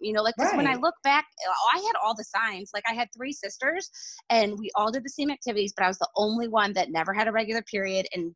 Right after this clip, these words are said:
Speaker 1: could not gain weight. We ate the same amount of food, but I was gaining and they were, you know, and so that should have been a sign. Or the
Speaker 2: Right.
Speaker 1: fact that,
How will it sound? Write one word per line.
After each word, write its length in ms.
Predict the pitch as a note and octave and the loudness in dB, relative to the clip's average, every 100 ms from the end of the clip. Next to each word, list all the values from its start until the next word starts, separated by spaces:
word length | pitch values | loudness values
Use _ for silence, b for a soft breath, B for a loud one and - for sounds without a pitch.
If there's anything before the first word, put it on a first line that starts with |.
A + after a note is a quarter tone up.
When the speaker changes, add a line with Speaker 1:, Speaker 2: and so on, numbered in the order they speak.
| - | -2
Speaker 1:
could 200 | - G#3+ | 2 4
not 200 | G3 E3 - | 4 0 0
gain 220 | F3+ F3 | -4 -2
weight. 220 | E3 C#3+ - | -2 -4 -4
We 160 | F#3+ - | -2 0
ate 180 | A#3 - | 0 0
the 60 | |
same 280 | B3+ A#3+ A3+ | 0 2 2
amount 240 | G#3+ G3 | 4 2
of 80 | F#3+ | 2
food, 320 | - E4 F#4 G4 B B - | 2 4 4 0 B B 2
but 140 | A3 | 4
I 160 | A3+ A3+ | 6 4
was 220 | B3+ - - | 4 -2 -8
gaining 360 | A#3 G#3+ G#3+ | -6 -4 -4
and 100 | G3 | -2
they 160 | G3 F#3+ | -2 -2
were, 160 | F#3+ F3 - | -4 -8 -2
you 180 | A#3+ | 2
know, 140 | A3+ G#3 B B - | 4 4 B B 0
and 120 | C4+ | 2
so 240 | - B3 - - | 4 2 2 2
that 180 | B3+ - | 4 2
should 160 | - | -2
have 140 | G#3+ G3 | -4 -4
been 100 | F3 | -4
a 60 | |
sign. 180 | E3+ E3 A#2+ D2+ _ | -2 -2 -2 -6 _
Or 240 | - C4+ B3+ | 0 4 4
the 40 | |
Speaker 2:
Right. 180 | - - | 4 4
Speaker 1:
fact 220 | A3 G#3 | 2 2
that, 200 | A3+ G#3 | 0 -2